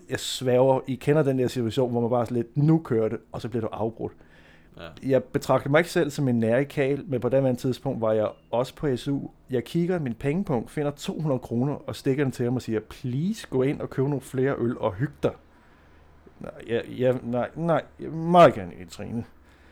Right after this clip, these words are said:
Speaker 1: Jeg kunne
Speaker 2: Yes.
Speaker 1: ved den søde gråd ikke overtage ham. Okay, man er nødt til at være en god ven og bros before hoes og alt det der. Så han falder, han går ud som et lys, lige så snart han rammer passagersædet, og vi ligger ham på bagsædet. Og ungen lider, ligesom man er, som lidt,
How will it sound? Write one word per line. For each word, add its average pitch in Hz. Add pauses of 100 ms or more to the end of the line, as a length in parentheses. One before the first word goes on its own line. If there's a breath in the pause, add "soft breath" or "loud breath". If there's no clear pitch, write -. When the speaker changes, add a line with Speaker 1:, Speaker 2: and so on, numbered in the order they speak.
(340 soft breath)
Speaker 1:
Jeg 117
kunne -
Speaker 2:
Yes. -
Speaker 1:
ved 117
den 110
søde 175
gråd 117
ikke 113
overtage 110
ham. 110
Okay, 135
man 123
er 123
nødt 127
til -
at -
være 117
en 110
god 127
ven 117
og 104
bros 110
before 110
hoes 107
og 110
alt 104
det 104
der. 101 (680 soft breath)
Så - (360)
han 123
falder, 98 (340)
han 123
går 113
ud 240
som 120
et 107
lys, 123
lige 127
så 113
snart 110
han 110
rammer 107
passagersædet, 110
og 104
vi 127
ligger 117
ham 110
på 104
bagsædet. 107 (960 soft breath)
Og -
ungen 135
lider, 139
ligesom 120
man 110
er, 113
som 120
lidt, 113